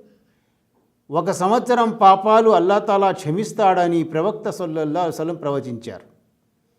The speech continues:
అందువల్ల సోదరులారా, మనము కల్పితాలకు మూఢాచారాలకు దూరంగా ఉంటూ మన ప్రవక్త ముహమ్మద్ సల్లల్లాహు అలైహి వసల్లం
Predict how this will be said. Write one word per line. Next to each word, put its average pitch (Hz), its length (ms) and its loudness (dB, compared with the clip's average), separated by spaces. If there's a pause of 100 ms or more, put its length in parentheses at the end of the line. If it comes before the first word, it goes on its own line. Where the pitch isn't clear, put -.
(360)
అందువల్ల 151 420 -2
సోదరులారా, 156 880 -2 (1160)
మనము 208 540 0
కల్పితాలకు 196 880 2
మూఢాచారాలకు 180 1040 2
దూరంగా 165 540 0
ఉంటూ 175 600 -2 (2750)
మన 180 180 -2
ప్రవక్త 240 460 -2
ముహమ్మద్ 214 460 -4
సల్లల్లాహు 185 580 -2
అలైహి 208 140 0
వసల్లం 196 640 -2